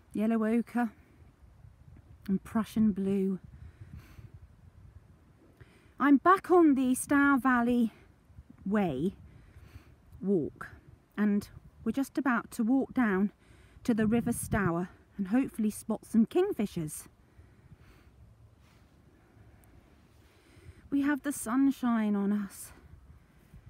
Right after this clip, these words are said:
and the grey skies are looming around us from the north. And just over there,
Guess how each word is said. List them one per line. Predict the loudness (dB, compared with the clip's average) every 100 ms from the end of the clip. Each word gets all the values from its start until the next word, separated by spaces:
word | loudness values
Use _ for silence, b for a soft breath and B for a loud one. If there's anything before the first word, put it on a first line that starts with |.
| b b b -20 -20 -20 -20 -20 b b b
and | -2
the | -2
grey | -2 -2 0 -2
skies | -4 -6 -2 0 -2
are | 0
looming | 0 2 2 2 2
around | 0 0 0 -2
us | -4 -10 -16 -20 b b b b b b -6
from | -4 -2
the |
north. | -2 -2 -2 -8 -16 -20 b b b b b _ -20 b b b b b b _ -20 _ _ _ _ _ _ _ -20 -20 -20 -8 0
And | 0
just | 2 -2 -2 -2
over | 0 2 0
there, | 0 0 0 -2